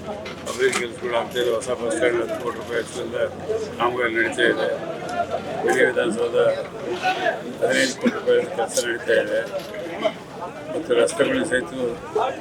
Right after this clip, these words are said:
ಮುನ್ಸಿಪಾಲಿಟಿಯವ್ರ ಜೊತೆಯಲ್ಲಿ ಇವತ್ತು ಶಾಸಕರು ಅನುದಾನದಲ್ಲಿ ಸಹಿತ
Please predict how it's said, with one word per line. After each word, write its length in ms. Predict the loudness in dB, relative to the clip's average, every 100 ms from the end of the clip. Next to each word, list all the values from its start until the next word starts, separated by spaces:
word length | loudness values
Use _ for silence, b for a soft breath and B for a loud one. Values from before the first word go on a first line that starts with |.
| 2 2
ಮುನ್ಸಿಪಾಲಿಟಿಯವ್ರ 680 | 0 4 6 6 4 -2 0 -2
ಜೊತೆಯಲ್ಲಿ 380 | 0 0 2 4
ಇವತ್ತು 300 | 4 2 0 2 4
ಶಾಸಕರು 420 | 2 0 -2 0 2
ಅನುದಾನದಲ್ಲಿ 480 | 2 2 0 0 0
ಸಹಿತ 180 | -2 -6